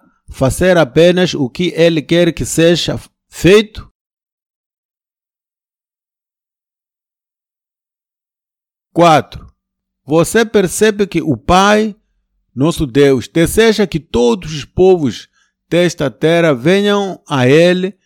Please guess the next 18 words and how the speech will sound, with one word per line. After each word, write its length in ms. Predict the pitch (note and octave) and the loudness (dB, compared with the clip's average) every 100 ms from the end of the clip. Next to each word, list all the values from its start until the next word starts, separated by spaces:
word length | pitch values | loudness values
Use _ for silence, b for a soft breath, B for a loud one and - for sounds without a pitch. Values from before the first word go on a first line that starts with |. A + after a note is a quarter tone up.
| _ _ _ - | _ _ _ -4
e 180 | C3+ D#3 | 2 4
Ele 300 | G3+ G#3 F#3+ | 4 4 0
pode 420 | - G3 G3+ F#3 | 2 2 2 -2
fazê-lo 640 | - C3+ - F3+ F#3 F#3 | -4 -4 -2 0 2 0
se 460 | F3 - D#3 G2+ _ _ _ | -2 -4 -6 -6 _ _ _
encontrar 840 | A#2+ C3 B2 C3 B2 C#3+ F3 F3+ F3 | -4 -4 -2 -2 -2 -2 0 0 -2
pessoas 720 | D3 B2+ - F3 F#3 F3 - _ _ _ | -4 -4 0 2 2 0 -6 _ _ _
dispostas 840 | - A#2+ - - E3+ F#3 - F3+ - | -8 -6 -6 0 2 2 0 -4 -4
a 140 | C#3 | -2
amar, 600 | B2 B2 D#3 F3 F#3 F3 _ _ _ _ - | 0 2 2 2 0 -6 _ _ _ _ -4
obedecer, 920 | A2+ A#2+ A#2 B2 - F#3 F#3+ F#3+ F3+ _ _ _ _ | -2 0 -2 -4 0 2 2 0 -6 _ _ _ _
honrar 520 | A#2 A#2+ A#2+ D#3+ E3+ | -4 -2 0 2 4
e 80 | D3+ | 2
segui-lo, 760 | A2+ A2+ F#2+ D3+ F3+ F3+ F3+ F3+ _ _ _ _ _ | 0 -4 0 2 4 2 -2 -6 _ _ _ _ _
enquanto 640 | D3 D3+ - G#3 A3 F#3+ - | 0 0 2 2 0 -4 -2
Ele 280 | F#3+ F#3+ - | 2 2 0
as 240 | D3+ C3 | 0 -2
conduz 720 | - C#3 B2+ A#2+ F3 F3+ - | 0 0 2 4 4 4 0